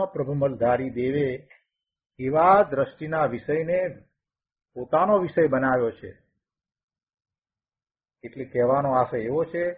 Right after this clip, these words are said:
કે જેને સમ્યક દર્શન પ્રગટ કરવું હોય એને પણ એને વિષય બનાવવો જોઈએ, જેની અંદર ભેદ નથી, જેમાં કોઈ વિકલ્પ નથી, જેમાં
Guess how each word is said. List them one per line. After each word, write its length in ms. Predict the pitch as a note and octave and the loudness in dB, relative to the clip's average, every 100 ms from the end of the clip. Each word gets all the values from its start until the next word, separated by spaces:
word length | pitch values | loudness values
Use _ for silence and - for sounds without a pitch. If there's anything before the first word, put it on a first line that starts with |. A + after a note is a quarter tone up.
| _ _ _ _ _ _ _ | _ _ _ _ _ _ _
કે 40 | B2 | -12
જેને 300 | G2+ B2 D#3 | -4 -4 -4
સમ્યક 340 | E3 C#3+ D#3 D3 | -4 -4 -4 -2
દર્શન 280 | D3 D#3+ C#3+ | -4 -6 -4
પ્રગટ 300 | C3 C3 - | 0 0 -2
કરવું 300 | B2+ D3 D#3 | -2 0 0
હોય 240 | C#3 C#3+ B2 | 0 -2 -6
એને 240 | B2 D3 | -4 -4
પણ 280 | D3+ F3+ G#3+ - _ _ _ _ _ _ _ _ _ _ _ _ _ - | 0 0 0 -8 _ _ _ _ _ _ _ _ _ _ _ _ _ -4
એને 220 | C3 D#3+ | -2 0
વિષય 300 | C3 B2+ D3 | -2 -4 -2
બનાવવો 400 | B2+ A#2+ A#2+ A2+ | -2 -2 -4 -4
જોઈએ, 320 | F#2+ G2 F#2 F#2+ _ _ _ _ _ _ _ _ _ _ _ _ _ _ _ _ _ _ - | -8 -12 -16 -20 _ _ _ _ _ _ _ _ _ _ _ _ _ _ _ _ _ _ -10
જેની 320 | A#2 B2 C3+ | -6 -4 -4
અંદર 240 | C3+ C#3 D#3+ - | -4 -4 -4 -6
ભેદ 340 | - A#2+ E3+ E3+ | -8 -2 0 0
નથી, 380 | C3+ - - _ _ _ _ _ _ _ _ _ _ _ _ _ _ _ - | -4 -6 -20 _ _ _ _ _ _ _ _ _ _ _ _ _ _ _ -10
જેમાં 300 | A2+ B2+ C3+ | -6 -4 -4
કોઈ 240 | D3 B2+ G2+ | -2 -4 -4
વિકલ્પ 340 | - F3+ A3 | 2 2 2
નથી, 360 | C3+ - - - _ _ _ _ _ _ _ _ | -6 -8 -12 -20 _ _ _ _ _ _ _ _
જેમાં 340 | A2 A#2+ D3+ | -8 -4 -4